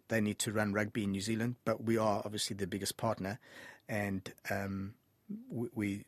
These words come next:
do continue to engage and talk with them, and, um, we obviously continue to, to believe and respect that they are doing the best for the game. Um, and what's important.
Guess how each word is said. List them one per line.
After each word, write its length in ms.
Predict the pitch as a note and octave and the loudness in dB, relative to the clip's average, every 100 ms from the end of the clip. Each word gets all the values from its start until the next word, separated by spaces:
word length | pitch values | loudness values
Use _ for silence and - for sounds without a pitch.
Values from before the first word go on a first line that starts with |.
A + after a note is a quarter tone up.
| _ | _
do 140 | A#2 | 2
continue 480 | A2+ A2+ - A#2+ G#2+ | 2 -2 0 2 2
to 160 | - A2 | 2 -2
engage 460 | G2 G#2+ A2+ C3 | 2 4 4 2
and 140 | A#2+ - | -2 0
talk 240 | C3+ C3+ | 0 0
with 120 | B2+ | 0
them, 180 | D#3+ E3 | 2 2
and, 280 | A2+ A2 G2 - - - - | 2 -2 -4 -14 -18 -18 -8
um, 440 | A2+ G2+ G2+ G2+ F#2+ _ - - | 0 2 2 -2 -6 _ -8 -6
we 180 | - G#2+ - | 0 0 0
obviously 360 | A2 G#2+ - | 0 0 -2
continue 480 | A2 A2+ G2+ A#2 G#2 G2+ | -2 -4 -2 0 0 0
to, 400 | - A#2 G#2+ G2+ - - - | -2 0 0 -2 -6 -14 -6
to 120 | - | -2
believe 340 | - G#2+ A2+ | 0 2 2
and 140 | G#2 G2 | 2 0
respect 380 | G2 - F#2 - | 0 0 -2 -2
that 180 | F#2 | -4
they 100 | A2 | 2
are 100 | G#2 | 2
doing 300 | G2 G2+ F#2+ | 2 0 -2
the 60 | F#2+ | -2
best 320 | F#2+ G2+ - | -2 0 0
for 100 | - | -2
the 100 | G#2 | -4
game. 360 | F#2+ A#2 D3+ F3 - - - _ | 2 4 4 2 -8 -20 -20 _
Um, 480 | - G2+ G2 G2 F#2+ - _ - | 0 2 2 0 -4 -8 _ -6
and 120 | G2+ | -2
what's 220 | G2+ - | 0 -2
important. 580 | G#2 - G#2 - F#2 - | -4 -6 -6 -6 -6 -8